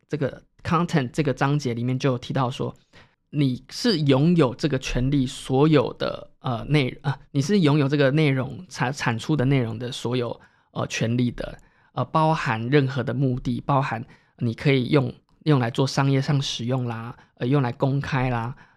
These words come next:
呃，用来这个散步啊等等的，这是都没有问题的。不过它这个地方就有提到说，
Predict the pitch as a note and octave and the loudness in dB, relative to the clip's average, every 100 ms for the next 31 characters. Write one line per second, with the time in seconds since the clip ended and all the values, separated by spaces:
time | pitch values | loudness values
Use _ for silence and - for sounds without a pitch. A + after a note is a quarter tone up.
0 | _ - A2 - - _ _ _ _ - | _ -10 -8 -10 -18 _ _ _ _ -2
1 | D3 A#2+ A#2 - - A2+ A#2 - D#3 C#3+ | 0 0 -6 -8 -6 -6 -6 -4 0 0
2 | C3 C#3 B2 A2+ - A2+ A#2 A2+ - - | 2 0 0 -2 -4 -4 -4 -6 -8 -4
3 | D#3+ D3+ D3 C#3+ A#2 A#2 C3 A#2+ - - | -2 0 2 2 0 -2 -4 -6 -14 -18
4 | - F#3+ A#3 G#3+ - - G3 G3+ F#3+ F#3 | -12 0 2 2 -4 -4 0 2 2 2
5 | E3+ E3 F3 C3+ C#3 C#3+ C#3+ C#3 | 2 4 4 4 4 2 2 0